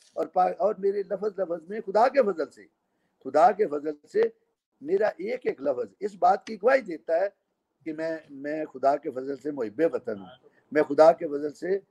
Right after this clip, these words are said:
पार्टी का एक स-, worker हूँ। अब ये पिछले दिनों जब election हुए, मुझे ticket भी ना मिला,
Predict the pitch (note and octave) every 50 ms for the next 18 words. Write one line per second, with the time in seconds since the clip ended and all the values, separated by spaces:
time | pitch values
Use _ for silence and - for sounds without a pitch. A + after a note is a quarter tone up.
0 | _ _ _ _ _ - D3+ D#3 D#3 D#3 - F3 E3 - E3 D#3+ D3+ C#3+ D3 C#3+
1 | - F#3 F#3+ G3 F3+ D#3+ _ _ _ _ _ _ _ _ _ _ - D#3+ D3 -
2 | C#3+ C#3 C3 B2+ A2+ A2+ D#3+ G3 - - - A#3+ G#3 D#3+ B2+ G#2+ F#2 _ _ _
3 | _ _ _ _ _ _ _ _ _ - - F3 F#3 F3+ G3 G#3 G#3 G3+ G3+ F#3+
4 | F3 F3 F3 F#3+ G3+ G3 - F3+ F3 F3+ F#3 F3 D3+ D3+ D3 C#3+ D3 E3+ E3 D#3
5 | D3+ D#3 E3 F3+ F3 - F#3+ F3 D#3 D#3+ F#3+ F3 F#3 F#3 G3+ G3 - F#3+ - A#3
6 | A3+ G#3 A3+ G#3+ F#3 D#3 C3+ A#2+ A2 A2